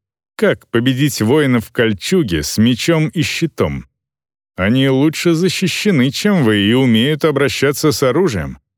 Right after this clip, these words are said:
Оба брата некоторое время молчали. «Скорость», наконец сказал Лив. Орка кивнула. «Хорошо. Вы должны использовать то, что у вас есть, чтобы противопоставить их преимуществам.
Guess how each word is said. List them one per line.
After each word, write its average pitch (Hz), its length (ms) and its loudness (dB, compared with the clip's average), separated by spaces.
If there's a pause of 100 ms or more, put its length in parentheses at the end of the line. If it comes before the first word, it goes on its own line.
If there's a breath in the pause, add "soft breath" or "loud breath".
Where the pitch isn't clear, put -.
(840)
Оба 147 280 0
брата 123 480 0
некоторое 104 560 0
время 90 340 0
молчали. 76 680 -6 (880)
«Скорость», - 600 -4 (300)
наконец 104 460 0
сказал 87 400 -2
Лив. 73 300 -8 (600)
Орка 160 300 -4
кивнула. 85 560 -2 (880)
«Хорошо. 131 520 -2 (840)
Вы 110 280 0
должны 127 500 2
использовать 127 800 0
то, 135 160 2
что 120 360 0
у 117 40 0
вас 123 340 0
есть, 120 320 0
чтобы 123 460 0
противопоставить 135 1160 -2
их 127 200 -2
преимуществам. 123 920 -2